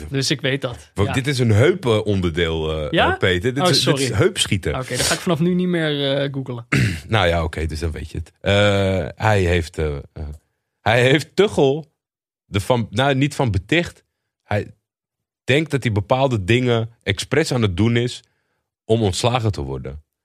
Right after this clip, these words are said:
Speaker 2: Hij zegt, ik
Speaker 1: Hij is
Speaker 2: kan
Speaker 1: aan het tanken.
Speaker 2: Ja, hij... Hij, hij kan het anders.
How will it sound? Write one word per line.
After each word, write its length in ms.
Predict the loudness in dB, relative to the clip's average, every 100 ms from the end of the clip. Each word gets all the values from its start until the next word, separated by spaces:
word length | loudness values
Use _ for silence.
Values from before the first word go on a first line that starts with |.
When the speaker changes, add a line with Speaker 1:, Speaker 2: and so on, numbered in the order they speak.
| _
Speaker 2:
Hij 100 | -2
zegt, 140 | -2 0
ik 60 |
Speaker 1:
Hij 100 | 0
is 60 | 2
Speaker 2:
kan 80 | 0
Speaker 1:
aan 60 |
het 60 | 0
tanken. 400 | 0 0 -2 -6 -4
Speaker 2:
Ja, 300 | 0 0 0
hij... 180 | -6 -6 -8 -20 _
Hij, 340 | -20 -6 -6 -6 -12 -14 -8
hij 180 | -4 0
kan 140 | 0
het 120 | 0 2
anders. 420 | 2 2 0